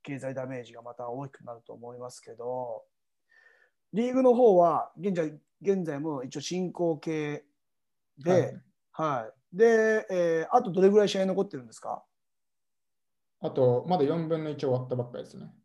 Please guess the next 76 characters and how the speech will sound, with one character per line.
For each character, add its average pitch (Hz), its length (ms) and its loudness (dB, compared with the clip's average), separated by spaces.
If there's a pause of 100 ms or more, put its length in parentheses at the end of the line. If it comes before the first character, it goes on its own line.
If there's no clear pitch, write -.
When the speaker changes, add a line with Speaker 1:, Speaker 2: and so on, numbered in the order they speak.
(120)
Speaker 1:
あ、 - 320 -2
や 151 100 -8
っ 147 160 -14
ぱ 180 100 0
り 139 220 -6 (100)
ス - 100 -20
タ 214 120 8
ー 208 40 4
ト 214 100 6
が 202 120 6
も 170 360 -2 (360)
う 170 40 -10
だ 175 100 2
い 170 40 4
ぶ 175 80 2
変 160 100 -2
わ 156 100 2
っ 151 120 -10
て、 151 320 -4 (300)
あ 143 80 -4
れ 147 60 -6
で 139 60 -8
す - 80 -16
か、 - 200 -14
コ 180 120 2
ロ 165 60 4
ナ 147 80 -2
の 131 80 -6
影 131 120 -10
響 123 160 -6
で、 117 280 -8
そ - 120 -2
う 233 40 6
い - 0 -
う - 20 6
わ 214 60 4
け 196 60 6
じ 165 60 -4
ゃ 147 40 -2
な 139 80 -2
く - 60 -12
て。 - 200 -16 (500)
Speaker 2:
あ、 220 40 -20
そ 190 120 -6
う、 190 380 -2
ま 151 440 -2
あ、 - 20 -12
そ 190 120 -8
れ 202 80 -2
も 208 160 0
あ 196 40 0
り 190 60 0
ま 190 120 0
す - 80 -12
け 135 100 0
ど、 127 400 2
Speaker 1:
う 208 60 -2
ん。 160 240 -4 (680)
Speaker 2:
ま 160 80 -8
あ、 - 20 -6
シ 240 180 -4
ー 202 60 -2
ズ 143 100 -4
ン 123 100 0
が、 120 300 -6 (360)
Speaker 1:
あ、 175 140 -4
春 247 220 -2
ま 175 100 0
で。 131 60 -2
Speaker 2:
や 123 60 -4
っ 117 100 -8
ぱ 131 360 -8
逆 135 120 -16
な 127 80 -8
ん 123 40 -6
で。 107 260 -10